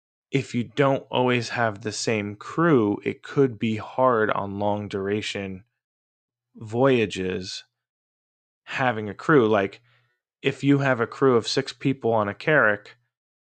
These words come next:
and everyone logs off and you log on the next day and no one else does, then you're S O L. Unless their characters become N P Cs.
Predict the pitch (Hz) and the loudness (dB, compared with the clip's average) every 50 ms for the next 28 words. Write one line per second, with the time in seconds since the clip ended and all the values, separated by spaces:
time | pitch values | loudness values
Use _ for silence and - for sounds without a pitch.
0 | _ _ _ _ _ - - 123 117 110 110 107 104 104 104 110 110 120 117 110 | _ _ _ _ _ -6 -4 -2 -2 -2 -2 -2 -2 -2 -2 -2 -2 -2 -4 -4
1 | 107 107 110 107 110 107 107 110 123 117 113 110 104 - - - _ - 110 110 | -2 0 2 2 2 0 0 0 2 4 4 4 4 2 -2 -14 _ -8 -6 -6
2 | 107 104 101 104 104 104 104 107 120 131 127 123 113 110 107 104 113 110 107 107 | -4 -4 -6 -6 -6 -6 -4 -2 0 0 2 2 2 2 2 0 0 0 0 -2
3 | 104 104 107 110 107 - - - 139 147 139 123 110 104 104 110 _ _ _ _ | -4 -4 -4 -6 -6 -8 -4 -2 0 2 2 2 2 0 -2 -6 _ _ _ _
4 | _ _ _ _ - 117 113 110 117 123 135 135 123 107 - 139 165 175 156 - | _ _ _ _ -6 -4 -4 0 0 2 2 2 2 2 0 0 0 0 -2 -4
5 | - - 101 98 104 104 117 - - - - _ _ _ _ _ _ _ _ _ | -4 -2 -2 0 0 -2 -4 -6 -10 -14 -16 _ _ _ _ _ _ _ _ _
6 | _ _ _ _ _ _ _ _ - - 123 117 117 123 127 135 139 - - 117 | _ _ _ _ _ _ _ _ -2 0 0 2 2 2 2 4 4 2 2 -2
7 | 123 113 - - 117 104 104 117 139 127 - - - - - _ _ _ _ _ | -4 -4 0 2 2 2 4 2 2 2 0 0 -2 -8 -16 _ _ _ _ _
8 | _ _ _ _ _ _ _ _ _ _ _ _ _ _ _ _ _ _ _ _ | _ _ _ _ _ _ _ _ _ _ _ _ _ _ _ _ _ _ _ _
9 | _ _ _ _ _ _ _ - 135 139 135 135 131 - - - 139 135 135 135 | _ _ _ _ _ _ _ -2 0 2 2 2 2 2 2 2 4 4 4 2
10 | - - 151 143 143 135 - - 131 120 117 107 107 117 120 113 - - 143 151 | 0 0 2 4 2 2 2 0 0 0 0 -2 -6 -8 -10 -8 -6 -2 2 2
11 | 151 143 123 - - 113 113 104 - - 110 101 95 - - 160 131 98 - - | 2 2 0 -2 -4 -6 -6 -6 -8 -6 -6 -6 -6 -4 -2 -2 -2 -2 -4 -8
12 | - - - - | -10 -12 -14 -16